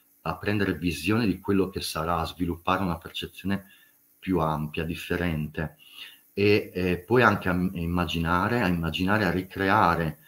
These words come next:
un, ehm, una versione nuova e più autentica de-, de-, dello spazio, del, del,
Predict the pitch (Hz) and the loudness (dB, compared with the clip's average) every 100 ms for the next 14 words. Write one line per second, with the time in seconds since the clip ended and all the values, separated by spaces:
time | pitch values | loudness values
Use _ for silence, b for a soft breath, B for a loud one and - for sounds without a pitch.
0 | b b b _ 80 78 82 80 78 78 | b b b _ -6 -4 -4 -4 -4 -4
1 | 76 73 67 65 _ 87 87 87 - 120 | -6 -8 -14 -18 _ -6 -4 -4 -2 0
2 | 92 98 113 117 - 90 82 - 107 117 | 2 4 4 2 0 0 0 2 0 0
3 | - 92 90 80 87 - 82 85 - 98 | -2 -4 -4 -10 -12 -8 -6 -6 -4 -2
4 | 98 - - 90 80 82 73 - | -2 -2 -4 -2 -2 -4 -8 -12